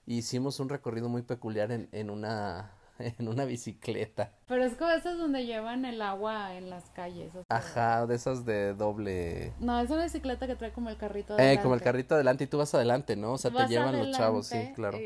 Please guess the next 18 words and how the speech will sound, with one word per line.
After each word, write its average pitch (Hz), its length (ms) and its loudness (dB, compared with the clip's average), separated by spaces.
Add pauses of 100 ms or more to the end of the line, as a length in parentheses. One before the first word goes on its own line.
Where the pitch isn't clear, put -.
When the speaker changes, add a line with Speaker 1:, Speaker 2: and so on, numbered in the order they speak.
(160)
Speaker 2:
y, 233 80 0
y 220 80 0
nada 226 220 0
más 240 60 -6
tiene 233 220 -6
una 220 280 -8
tablita. 208 560 -6
Y - 20 -10
Speaker 1:
Sí. 123 220 6
Speaker 2:
fue 117 120 4
como 233 180 -6
empezó 208 400 -6
el, 214 240 -6
el 220 160 -8
tour 196 280 -8
de 202 100 -6
los 196 320 -8
ca-, - 220 -14